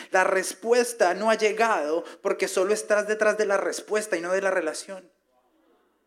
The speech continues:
¿Sabe qué entendí yo de mi papá? Que me demoraba a entregarme las llaves porque esos treinta minutos que me daba cantaleta era el único tiempo que tenía en la semana para relacionarse conmigo.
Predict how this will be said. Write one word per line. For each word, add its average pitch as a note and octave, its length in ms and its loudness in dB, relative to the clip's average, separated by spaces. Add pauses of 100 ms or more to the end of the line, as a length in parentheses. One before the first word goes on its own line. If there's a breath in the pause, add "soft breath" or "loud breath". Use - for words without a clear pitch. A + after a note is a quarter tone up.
(3000)
¿Sabe F3+ 260 -4
qué G#3 80 -8
entendí G3+ 320 -6
yo G3+ 140 -4
de G3+ 60 0
mi G3 120 -8
papá? F3 400 -6 (380)
Que F3+ 100 -6
me F3+ 120 -6
demoraba E3 380 -2
a F3 40 -4
entregarme F3 460 -4
las F3 160 -6
llaves E3 360 -6
porque - 240 -10
esos F3 240 -12
treinta G#3 360 -2
minutos G3 500 -8
que D#3+ 100 -12
me D3+ 120 -6
daba E3 240 -6
cantaleta F3 680 -6 (280 soft breath)
era D3+ 120 -6
el E3 100 -4
único E3 280 -6
tiempo D3 260 -6
que D#3 100 -6
tenía D#3 220 -8
en C3+ 60 -12
la C#3 100 -10
semana C3+ 420 -12
para B2+ 180 -10
relacionarse B2 520 -20
conmigo. C3 400 -20